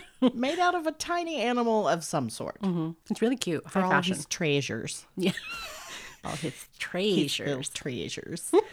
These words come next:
Speaker 2: <laughs> Uh, well, he, he really fixates on Franklin.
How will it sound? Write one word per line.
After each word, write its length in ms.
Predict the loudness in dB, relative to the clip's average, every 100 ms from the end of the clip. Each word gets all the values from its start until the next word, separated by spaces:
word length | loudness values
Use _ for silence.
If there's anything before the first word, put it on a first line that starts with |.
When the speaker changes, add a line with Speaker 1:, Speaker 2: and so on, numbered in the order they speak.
| 2
Speaker 2:
<laughs> 320 | 2 0 0
Uh, 240 | 2 2 6
well, 140 | 6
he, 240 | 8 4 4
he 180 | 2 4
really 400 | 4 2 4 2
fixates 960 | 4 2 2 2 4 4 0 -6 -8 -8 _ 2
on 580 | 4 4 4 2 -2 -6 _ _ -6
Franklin. 640 | 0 0 0 -4 -4